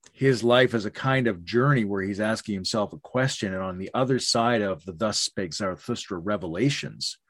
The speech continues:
which are legitimately spiritual and in many respects are a meta-narrative, on the other side of that,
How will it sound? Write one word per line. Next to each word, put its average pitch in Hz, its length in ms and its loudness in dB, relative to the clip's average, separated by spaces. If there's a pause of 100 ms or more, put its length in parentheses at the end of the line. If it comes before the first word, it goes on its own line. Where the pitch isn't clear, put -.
(300)
which 98 240 -2
are 95 180 0
legitimately 104 720 2
spiritual 127 560 0
and 92 140 -6
in 95 180 -6
many 147 240 4
respects 104 560 -2 (100)
are 131 460 4 (180)
a 113 120 -2
meta-narrative, 107 800 -4 (520)
on 113 140 0
the 104 140 4
other 170 160 8
side 165 360 6
of 98 100 0
that, 76 300 -4